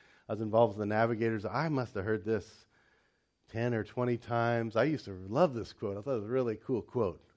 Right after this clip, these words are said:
You, have you heard of this one? "Pray as if everything depends upon God. Work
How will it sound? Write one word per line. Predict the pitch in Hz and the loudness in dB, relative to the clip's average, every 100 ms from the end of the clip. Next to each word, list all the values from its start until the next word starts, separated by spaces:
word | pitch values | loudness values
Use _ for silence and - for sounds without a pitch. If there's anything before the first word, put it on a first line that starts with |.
| - | -8
You, | 110 113 - | -4 -2 -4
have | 101 104 | -4 -2
you | 110 | 0
heard | 135 151 | 2 4
of | 156 | 4
this | 156 | 0
one? | 170 156 156 _ _ _ - - _ _ | 0 -2 -4 _ _ _ -20 -20 _ _
"Pray | - - 180 196 202 190 | -4 8 12 12 12 12
as | 139 | 12
if | 139 123 | 4 2
everything | - 151 165 165 165 151 147 | 8 10 10 6 4 2 2
depends | 123 - 139 143 127 | 0 0 0 2 0
upon | 120 127 123 107 | 0 2 2 2
God. | 101 95 95 98 90 _ _ _ _ _ | 2 2 2 -2 -10 _ _ _ _ _
Work | 104 104 151 160 156 | 0 6 10 8 6